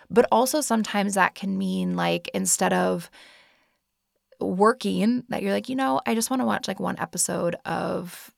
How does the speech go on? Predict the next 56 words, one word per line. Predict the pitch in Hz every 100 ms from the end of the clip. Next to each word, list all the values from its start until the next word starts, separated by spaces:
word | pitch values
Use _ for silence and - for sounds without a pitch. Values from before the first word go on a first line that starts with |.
| _
this | 190 190
show | - - - -
that | -
I'm | - -
watching, | - - - -
and, | -
like, | 185
it | -
just | 214 185 -
feels | - 185 175 185
good." | - - - -
I | 185
think | - 226 240 220
that | 202 190 175
we | 190
are | 180
very | 180 190 190
quick, | - 170 170
or | -
at |
least | 185 170 -
I | 180 185
think | 185
I'm | 180 190
very | 180 -
quick | - - -
to | - 185 180 180 - - - - _ _ _ _ _ _ 202
discount | 208 208 - - 247 277 -
or | 196
to | 190 -
not | 196 185 185 185 190 -
just | 185
allow | - 175 175
myself | 185 202 208 214 214
to | 202
do | 170 180
something | - 220 226 254 254
just | 208 -
because, | 202 - 185 180
like, | 175 175 -
it's | 185
a | 208
little | 190
bit | 196
indulgent | 202 202 214 214 220 214 214 -
and | 190
it's | -
fun | - 208 208 208 208 -
and | 196
it | -
feels | 202 185 -
good | - 220 208 202 -
and, |
like, | 185 185
that's | 196 240
okay. | 226 - 214 165 -